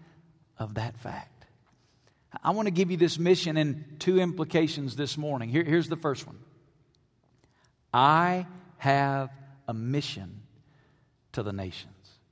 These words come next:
I want you to say that out loud with me. I have a mission to the nations. Now, we're gonna say it again. This time we're gonna say it like we believe it, all right?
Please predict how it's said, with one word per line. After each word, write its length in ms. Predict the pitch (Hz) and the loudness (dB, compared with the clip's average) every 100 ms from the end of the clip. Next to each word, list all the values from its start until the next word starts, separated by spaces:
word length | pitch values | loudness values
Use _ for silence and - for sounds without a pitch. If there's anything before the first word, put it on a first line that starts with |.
| _ _ - - - | _ _ -20 -10 -4
I 60 | |
want 180 | 196 202 | -2 0
you 60 | 208 | 2
to 80 | 175 | 2
say 220 | - 180 | 4 4
that 140 | 151 | 6
out 160 | 143 160 | 6 6
loud 240 | 143 127 | 6 6
with 140 | 127 117 | 2 -2
me. 160 | 101 - - - - - | -6 -12 -20 -20 -10 8
I 640 | 139 170 208 220 233 240 - - | 12 12 12 12 10 4 -2 6
have 200 | 185 143 | 6 6
a 80 | |
mission 640 | 139 151 196 - 214 220 208 - - | 4 8 8 6 0 0 -6 -8 2
to 100 | 185 | 4
the 100 | 165 | 6
nations. 680 | 165 180 170 135 104 101 - - | 6 6 6 -2 -8 -10 -18 0
Now, 280 | 175 147 98 | 4 4 2
we're 80 | 135 | -2
gonna 140 | 147 | 0
say 180 | - 160 | 2 4
it 60 | 190 | 4
again. 500 | 190 277 160 147 147 | 2 2 2 0 -2
This 160 | 196 | -2
time 160 | - 190 | -2 -2
we're 60 | |
gonna 100 | 156 | -2
say 140 | 143 151 | -2 0
it 80 | 139 | 2
like 120 | 139 | 0
we 120 | 135 | 0
believe 420 | 123 139 151 120 | 0 2 2 0
it, 120 | 90 - | -6 -8
all 140 | 104 | -4
right? 320 | 107 120 147 | -4 -6 -10